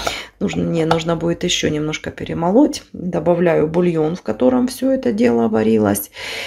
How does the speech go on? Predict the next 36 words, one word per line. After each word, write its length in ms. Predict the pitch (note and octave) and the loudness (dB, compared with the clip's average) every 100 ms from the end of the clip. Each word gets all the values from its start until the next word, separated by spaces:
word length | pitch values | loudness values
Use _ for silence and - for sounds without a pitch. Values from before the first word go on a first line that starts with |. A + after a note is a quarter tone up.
| - - - - F3+ | -10 -10 -12 -10 -2
А, 160 | F3 | 0
не 160 | F3+ G#3 | 4 6
добавляю 640 | A3 A3 G#3 G#3+ F3+ F3+ | 6 6 6 4 4 4
ни 120 | G3 | 2
соли, 400 | G#3+ - G3+ F3 | 0 2 2 2
никаких, 840 | E3+ E3+ F#3 F#3 F#3 F#3+ F#3 - - | 0 0 0 -2 -4 -4 -6 -6 -8
э, 340 | D#3+ D3+ D#3 | -4 -2 -4
других 540 | D3+ F3 E3 F3+ - F3 F3 D#3 | -4 -6 -4 -6 -6 -4 -4 -2
добавок. 680 | F3 D#3 D#3 F3+ A#3 - | -2 0 0 4 2 0
И 160 | G3+ A3+ | -2 0
вот 260 | G#3 F#3+ | 0 -4
такую 420 | F#3 F3 G#3 G3+ F3+ | -6 -6 0 0 0
вот 220 | F3+ F3 | -2 -4
массу 720 | F3 G3 A3+ A#3 - - B3+ | 0 4 4 4 -2 0 2
она 320 | A3+ F3 F#3+ | 4 2 2
у 20 | F#3+ | 2
меня 260 | F3+ F3 | 2 0
обожает 600 | D#3+ E3 D#3+ F#3 F#3 F3+ | 0 -2 0 2 0 -2
есть. 300 | E3 D3+ - - - - - - - | -6 -6 -8 -16 -12 -10 -10 -10 -2
Вообще 320 | F3+ - C#4+ | -2 4 6
Аська 420 | - G#3 A3 - | 6 4 2 2
у 60 | G3+ | 2
меня 220 | F#3 F3+ | 4 4
не 280 | F3+ G#3 A#3 | 6 10 10
любит, 600 | G#3 G3+ F3+ E3 D#3 - | 10 4 2 -2 -4 -6
э, 160 | D#3+ D#3 | -4 -4
питаться 720 | F3 F3 F#3 F3 - - D3+ | -4 -2 0 0 -2 -4 -2
никаким 600 | D#3+ G#3 A3 G3+ G3 F3+ | 4 4 4 0 2 -2
кормом. 520 | - F#3 F3 F3 F3 | 2 4 4 2 0
Я 140 | E3+ E3 | 0 -2
покупала 560 | F3 F3+ F3+ F#3+ F3+ | -2 -4 0 2 4
уже 240 | E3+ E3 D3+ | 2 0 -4
все, 260 | - A3 | 2 6
ни 140 | A3+ F3 | 6 6
сухой 460 | - F3+ G#3+ A#3 | 0 0 6 6
корм, 380 | A#3 A#3+ B3 A3+ | 8 6 6 2